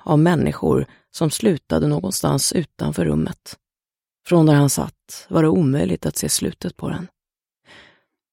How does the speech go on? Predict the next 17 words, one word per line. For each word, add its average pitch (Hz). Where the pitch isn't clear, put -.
Alla 190
var 185
de 147
där 143
för 185
att -
sätta 156
på 135
hans 139
fru, 151
något 143
som 151
hon 123
villigt -
gick 147
med 143
på. 143